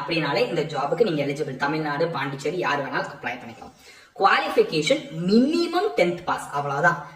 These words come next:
டென்த் மட்டும் தான் பாஸ் பண்ணிருக்கீங்க, வேற எந்த சர்டிபிகேட் என்கிட்ட இல்ல அப்படின்னாலும் இந்த ஜாபுக்கு அப்ளை பண்ணலாம். அதுக்கு மேல ஐ டி ஐ முடிச்சவங்களோ, டுவெல்த், டிப்ளமோ, டிகிரி முடிச்ச கேண்டிடேட்ஸும் உங்களுக்கு இன்ட்ரெஸ்ட் இருக்கு and இந்த ஜாப் நேச்சர் ஓகே அப்படின்னா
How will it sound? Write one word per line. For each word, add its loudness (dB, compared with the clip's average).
டென்த் 6
மட்டும் 4
தான் 2
பாஸ் 2
பண்ணிருக்கீங்க, 0
வேற 2
எந்த 0
சர்டிபிகேட் -6
என்கிட்ட 0
இல்ல 0
அப்படின்னாலும் 0
இந்த 0
ஜாபுக்கு -2
அப்ளை -2
பண்ணலாம். -10
அதுக்கு 4
மேல 0
ஐ 0
டி 0
ஐ 0
முடிச்சவங்களோ, -4
டுவெல்த், 2
டிப்ளமோ, -2
டிகிரி -2
முடிச்ச -4
கேண்டிடேட்ஸும் 2
உங்களுக்கு 2
இன்ட்ரெஸ்ட் 2
இருக்கு 2
and -2
இந்த 0
ஜாப் 2
நேச்சர் 0
ஓகே 4
அப்படின்னா -2